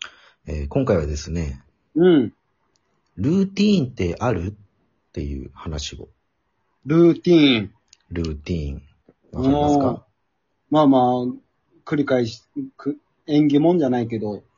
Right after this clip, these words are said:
Speaker 1: まあまあ、自分の中のなんか、
Speaker 2: うん。
Speaker 1: ルーティーン。
Speaker 2: うんうん。絶対毎朝これするとかやろ？
Speaker 1: そうそうそうそう。
Speaker 2: うんうんうんうん。
Speaker 1: ある？
Speaker 2: ルーティーンか。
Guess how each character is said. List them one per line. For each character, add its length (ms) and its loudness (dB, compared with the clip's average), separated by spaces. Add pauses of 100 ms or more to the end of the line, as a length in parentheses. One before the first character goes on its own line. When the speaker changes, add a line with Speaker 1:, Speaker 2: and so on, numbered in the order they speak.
(200)
Speaker 1:
ま 280 -6
あ 80 -6
ま 240 -10
あ、 160 -20 (160)
自 100 -4
分 140 -8
の 120 -6
中 240 -10
の 120 -8
な 100 -8
ん 60 -14
か、 280 -18 (800)
Speaker 2:
う 100 -8
ん。 140 -8 (380)
Speaker 1:
ル 160 -8
ー 40 -10
テ 180 -12
ィ 40 -8
ー 140 -10
ン。 100 -20 (800)
Speaker 2:
う 40 -12
ん 60 -8
う 340 -6 (140)
ん。 20 -12
絶 200 -4
対 200 2
毎 200 2
朝 200 -4
こ 100 -4
れ 80 -2
す 140 -6
る 100 -4
と 80 -8
か 80 -14
や 80 -14
ろ？ 260 -8
Speaker 1:
そ 200 -6
う 40 -6
そ 200 -12
う 40 -10
そ 220 -18
う 100 -18
そ 200 -20
う。 40 -20
Speaker 2:
う 80 -14
ん 60 -14 (140)
う 40 -8
ん 240 -10
う 60 -10
ん 240 -12
う 60 -16
ん。 140 -16 (1600)
Speaker 1:
あ 160 -6
る？ 160 -8 (400)
Speaker 2:
ル 240 0
ー 80 -2
テ 160 -4
ィ 140 4
ー 140 -2
ン 20 -20
か。 320 -6